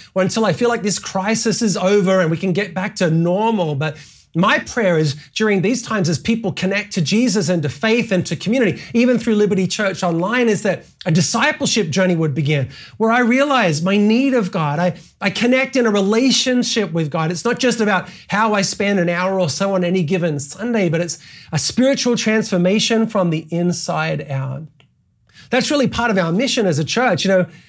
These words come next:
Jesus says, "I will build my church," but he also says, "Go and make disciples of all nations." That's what he commissions us to do. He says, "I'll build my church and I want to use you in that." But he says to his disciples, what we call the Great Commission,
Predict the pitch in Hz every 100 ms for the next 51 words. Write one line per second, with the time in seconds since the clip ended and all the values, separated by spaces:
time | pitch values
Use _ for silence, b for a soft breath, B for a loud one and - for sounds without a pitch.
0 | b b b b b b 220 240 220 240
1 | 226 - - 262 262 240 170 220 208 196
2 | 175 - 226 277 165 160 - 233 233 254
3 | 285 277 - 226 190 135 233 262 262 247
4 | 226 226 226 202 - 214 254 254 175 165
5 | 170 180 185 185 247 - 151 139 247 233
6 | 277 254 - 208 226 220 190 190 226 214
7 | 175 151 202 190 277 262 311 277 240 240
8 | 220 165 - 180 202 208 175 233 277 240
9 | 180 143 143 156 175 185 - 277 233 214
10 | 156 175 - 214 - 165 147 180 180 185
11 | B B - 220 180 196 185 160 165 190
12 | 233 165 139